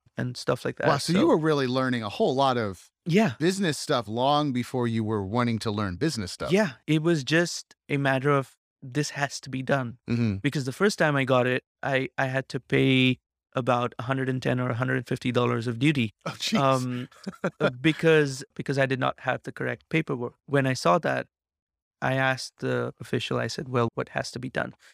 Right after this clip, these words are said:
Speaker 1: And he said, "Well, to avoid duty, you need to make sure that you get all the paperwork in
Speaker 2: Mm.
Speaker 1: order.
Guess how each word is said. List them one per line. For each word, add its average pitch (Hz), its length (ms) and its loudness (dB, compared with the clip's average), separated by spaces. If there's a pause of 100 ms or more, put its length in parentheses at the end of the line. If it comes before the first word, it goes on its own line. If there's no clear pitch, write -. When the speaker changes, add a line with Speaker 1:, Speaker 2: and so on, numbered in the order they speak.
(160)
Speaker 1:
And 139 120 -4
he 131 80 -4
said, 131 240 -4
"Well, 208 180 2
to 185 100 -2
avoid 160 380 0
duty, 151 280 -2
you 135 160 2
need 131 240 2
to 135 100 0
make 123 220 4
sure 117 360 0
that 113 420 2 (1000)
you 131 180 2
get 131 300 0
all 131 120 -2
the 120 100 -6
paperwork 120 720 -4 (180)
in 127 160 0
Speaker 2:
Mm. 113 160 0
Speaker 1:
order. 90 320 -2